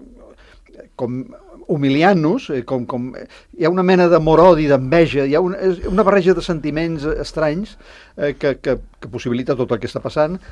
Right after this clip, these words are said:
doncs aleshores, mm, això serà molt traumàtic, perquè la pèrdua de Catalunya és, és, és, és una cosa que està tan a prop, tan a prop, i l'han negat tant. Ells no van negar mai que Cuba era Cuba, però Catalunya,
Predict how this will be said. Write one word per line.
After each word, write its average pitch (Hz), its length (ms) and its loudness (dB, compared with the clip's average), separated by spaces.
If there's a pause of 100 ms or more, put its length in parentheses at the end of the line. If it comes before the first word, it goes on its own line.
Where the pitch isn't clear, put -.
(120)
doncs 131 200 -6
aleshores, 156 560 0 (140)
mm, 143 500 -10
això 165 240 -2
serà 151 300 -2 (120)
molt 135 360 -4
traumàtic, 117 360 -4
perquè 127 240 -6
la 117 60 -2
pèrdua 165 300 2
de 151 100 -2
Catalunya 151 500 0
és, 160 300 -2 (200)
és, 143 400 -4
és, - 280 -6
és 175 160 -4
una 175 160 -4
cosa 170 160 -2
que 151 80 -8
està 180 180 0
tan 208 200 2
a 180 80 0
prop, 135 360 2 (520)
tan 190 160 0
a 170 80 -2
prop, 156 260 2
i 165 240 -2
l'han 214 320 0
negat 156 340 0
tant. 120 380 -4 (1040)
Ells 208 240 0
no 269 60 0
van 208 140 0
negar 139 220 0
mai 151 240 -2
que - 160 -2
Cuba 127 240 0
era 110 120 0
Cuba, 98 420 -4 (1120)
però 127 180 -2
Catalunya, 170 560 2